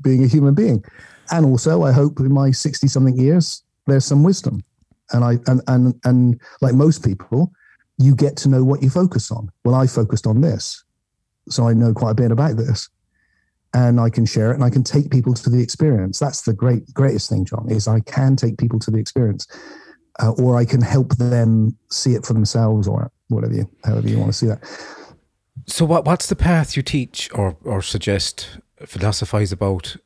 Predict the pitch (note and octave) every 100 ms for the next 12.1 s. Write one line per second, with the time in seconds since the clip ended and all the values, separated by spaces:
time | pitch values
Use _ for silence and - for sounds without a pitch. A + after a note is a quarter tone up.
0 | - F#2+ F#2+ G2 - _ _ _ _ _
1 | _ _ _ _ _ _ - - G#2 G2
2 | - F#2+ G2+ G2 F#2+ F#2+ F#2+ E2 _ _
3 | - F2 G#2+ - G#2+ A#2+ A#2 A2+ A2+ F#2+
4 | E2 E2+ E3+ F#3 - C#3+ G#3 D#3+ B2 G2+
5 | F#2 _ _ - A2+ - - - - -
6 | E3+ F3+ F3+ F#3 D3+ F#3+ F#3+ - A#3 G3
7 | G3+ G3+ E3+ D3 C#3 E3+ C#3 - E3 D#3
8 | C#3 B2+ B2+ C3+ C3+ C#3 C3+ - C#3 -
9 | - F3 F3+ D#3 C#3+ C#3 C#3+ C#3 - C3+
10 | C3+ - B2 - C3+ A#2 - A2 G#2 A#2
11 | B2+ G#2+ A2+ G2+ G2 G#2+ G2 - G2+ F#2+